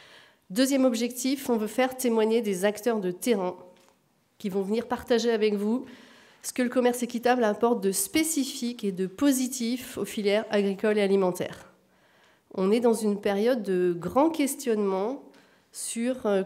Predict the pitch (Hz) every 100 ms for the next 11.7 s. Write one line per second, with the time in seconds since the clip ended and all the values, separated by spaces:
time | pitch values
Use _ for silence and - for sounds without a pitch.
0 | 190 254 254 262 247 247 226 214 220 240
1 | 269 262 214 214 233 240 240 - 262 262
2 | - 262 262 254 269 254 214 208 208 208
3 | 208 208 208 233 202 190 - 254 226 220
4 | 233 226 196 196 190 214 185 180 - 269
5 | 269 202 175 220 - - - - - 180
6 | - 196 185 202 - 196 196 - - -
7 | 220 220 220 - 190 185 175 165 180 -
8 | - _ _ _ _ _ _ 190 190 214
9 | 214 233 214 220 196 202 208 185 185 190
10 | 247 190 185 - 226 233 220 226 214 202
11 | 220 220 214 202 190 202 208